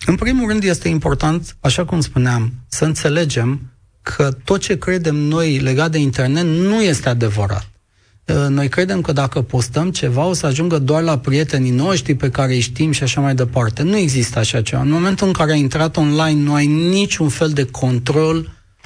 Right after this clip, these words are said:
a ceea ce se întâmplă acolo. Nu știi cine este de partea cealaltă unui ecran,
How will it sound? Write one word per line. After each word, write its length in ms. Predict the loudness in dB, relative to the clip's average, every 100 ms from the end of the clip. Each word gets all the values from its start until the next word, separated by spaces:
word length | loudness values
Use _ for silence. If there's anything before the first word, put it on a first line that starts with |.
| -2
a 100 | -2
ceea 240 | 0 -2
ce 140 | -2 -4
se 140 | -2
întâmplă 420 | -2 0 -2 0
acolo. 480 | -2 -2 -2 0 0
Nu 320 | 0 0 0
știi 260 | -2 -2 -2
cine 320 | -2 -2 0
este 220 | -2 -2
de 160 | -2 0
partea 360 | 0 -2 -2
cealaltă 520 | -2 0 0 0 0 0
unui 360 | 0 2 0
ecran, 720 | 0 -2 -2 0 2 2 0